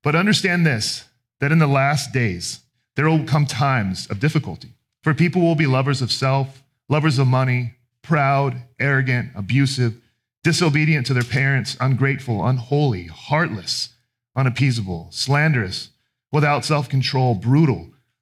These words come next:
not loving good, treacherous, reckless, swollen with conceit, lovers of pleasure rather than lovers of God, having the appearance of godliness, but denying its power. Avoid such people. For among them are those who creep into households and capture weak women, burdened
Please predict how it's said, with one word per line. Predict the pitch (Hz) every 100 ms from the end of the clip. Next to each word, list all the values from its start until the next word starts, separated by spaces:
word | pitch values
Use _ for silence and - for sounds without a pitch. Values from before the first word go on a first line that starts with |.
| -
not | 131 147 147
loving | 139 131 113
good, | 101 87
treacherous, | - - 160 160 101 87 - -
reckless, | 104 135 160 135 - - -
swollen | - - 131 143 180 156
with | 135 135
conceit, | 107 - 95 90 -
lovers | 113 147 165
of | 151 143
pleasure | - 165 170 135 101
rather | 104 123 135
than | 131 131
lovers | 123 120 110
of | 95
God, | 104 90 82 _ _ _ _ _ -
having | 143 160 160
the |
appearance | 135 123 180 143 -
of | 127 120
godliness, | 127 131 120 98
but | - 123
denying | 123 123 127 135 143 143 131
its | 127 -
power. | - 101 95 87 - _ _ -
Avoid | 143 123 147 180 147
such | 156 131
people. | 131 117 - _ _ _ _
For | - 160
among | 151 165 180
them | 180
are | 160
those | 143 160 156
who | 135
creep | - 160 160
into | 147
households | 135 131 - 113 92
and | 110 113
capture | 143 143 - 131
weak | 135 127
women, | 113 92 85
burdened | - 165 165 107